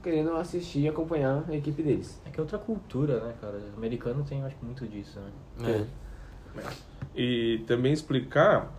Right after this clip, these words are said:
Speaker 4: que as equipes, ele, elas ganham mais que as outras.
Speaker 1: Sim.
Speaker 4: O, o, hoje em dia, o Lakers, por exemplo,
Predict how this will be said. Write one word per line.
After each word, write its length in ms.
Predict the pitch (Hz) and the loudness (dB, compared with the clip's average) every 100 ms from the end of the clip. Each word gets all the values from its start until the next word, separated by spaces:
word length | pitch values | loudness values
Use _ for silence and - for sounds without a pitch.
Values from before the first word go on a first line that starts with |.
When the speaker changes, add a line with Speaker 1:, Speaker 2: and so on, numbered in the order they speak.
| - | -12
Speaker 4:
que 460 | - 139 117 107 92 | -2 2 4 2 4
as 160 | 143 147 | 4 4
equipes, 580 | 139 - 175 170 120 120 | 2 2 0 2 2 4
ele, 260 | 123 135 - | 4 4 4
elas 300 | 117 123 127 | 6 6 6
ganham 240 | 135 151 | 6 6
mais 260 | 135 143 143 | 8 6 6
que 100 | 165 | 4
as 140 | 127 | 6
outras. 540 | 107 107 98 - - - | 2 2 -2 -4 -10 -10
Speaker 1:
Sim. 180 | - 85 - - - - | -6 -6 -6 -14 -18 -4
Speaker 4:
O, 640 | 110 113 107 104 98 95 - | 2 4 6 4 2 0 -2
o, 120 | - - - - - | -4 -6 -16 -4 4
hoje 240 | 135 123 | 4 4
em 60 | 113 | 4
dia, 140 | 113 | 6
o 60 | 113 | 8
Lakers, 480 | 120 127 - 101 | 8 8 4 -4
por 160 | - 104 | 0 0
exemplo, 580 | 98 117 147 143 117 | 2 4 6 4 0